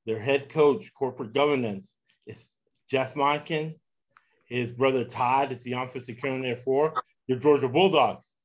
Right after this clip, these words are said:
which will have all you guys and Scott and John on that S E C <laughs> podcast,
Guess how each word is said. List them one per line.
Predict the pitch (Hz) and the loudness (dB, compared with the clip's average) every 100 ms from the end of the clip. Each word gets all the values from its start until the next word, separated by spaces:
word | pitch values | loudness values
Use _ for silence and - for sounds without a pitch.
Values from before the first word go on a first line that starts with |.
| _ | _
which | 123 120 | -12 -10
will | 127 | -6
have | 131 117 | -4 0
all | 131 170 | 4 4
you | 175 180 | 4 0
guys | 160 151 143 147 - _ _ _ _ | 4 6 6 4 -4 _ _ _ _
and | 101 | -18
Scott | - - 156 151 143 117 | -18 0 4 6 4 0
and | 120 123 | -6 2
John | 147 151 | 4 4
on | 135 | 0
that | 131 143 | -2 0
S | 147 143 | 0 -2
E | 143 | -10
C | - 170 | -6 -6
<laughs> | |
podcast, | 165 - 170 - 160 135 - _ | 0 2 2 2 -2 -2 -4 _